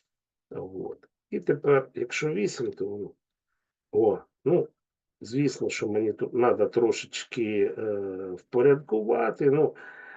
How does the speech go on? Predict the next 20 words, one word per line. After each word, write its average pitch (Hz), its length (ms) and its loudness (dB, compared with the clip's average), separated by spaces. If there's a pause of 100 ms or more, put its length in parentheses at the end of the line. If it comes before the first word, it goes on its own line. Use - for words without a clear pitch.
(140)
е, 127 400 -2
ось 131 280 -8
цю - 240 4
в-, 127 360 -8
висоту, 131 600 4
цю 123 260 6
рамочку 123 720 4
взагалі 113 420 0
можна 107 340 0
було 113 280 -4
б 120 80 -12
прибрати, 156 760 4
да? 196 240 -2 (500)
От, 117 360 -4
а, 123 200 -4
ну, 165 320 -2
та 139 200 0
рамочка 123 500 0
у 131 200 0
нас, 131 340 0